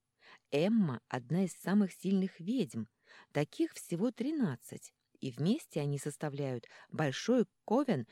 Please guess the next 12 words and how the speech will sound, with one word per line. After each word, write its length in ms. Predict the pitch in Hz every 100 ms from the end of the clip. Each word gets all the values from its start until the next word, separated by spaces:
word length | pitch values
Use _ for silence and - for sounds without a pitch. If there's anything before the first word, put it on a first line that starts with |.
| _
сестер 520 | - 165 - 196 226 -
равновесия, 920 | 196 202 254 226 123 - 110 95 - _ _ _ _ - -
негласное 720 | 147 156 175 196 - 143 123
правительство 760 | - 120 131 262 202 156 - 120
магического 800 | 120 131 139 214 165 - - 127
мирового 500 | 123 131 123 139 160
сообщества. 800 | - 240 160 - - - - 98 - _ _ _ _ - - - -
Она 220 | 381 302
ведет 360 | 254 214 220 -
замкнутый 640 | 135 180 254 - 131 131
образ 260 | 127 131 131
жизни, 540 | 120 127 117 131 113